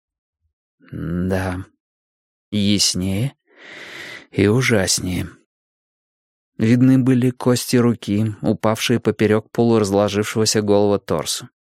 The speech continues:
Из глины торчал посеревший коленный сустав. Вон кисть руки,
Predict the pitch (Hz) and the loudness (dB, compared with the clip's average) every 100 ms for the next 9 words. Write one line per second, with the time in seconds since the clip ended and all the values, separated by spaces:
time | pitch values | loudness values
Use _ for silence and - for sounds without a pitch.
0 | _ _ _ - 127 123 127 147 151 120 | _ _ _ -2 0 2 4 6 4 2
1 | 104 95 - 123 120 131 - 120 120 131 | 0 -2 0 -2 0 -2 0 0 0 -2
2 | 123 - 120 123 131 127 - 120 - 143 | -6 -2 0 2 2 2 0 -4 -2 -4
3 | 113 - _ _ _ _ _ _ _ _ | -4 -10 _ _ _ _ _ _ _ _
4 | - 80 101 120 117 117 - 123 - - | -6 0 2 2 0 -2 0 0 0 -4
5 | 76 | -4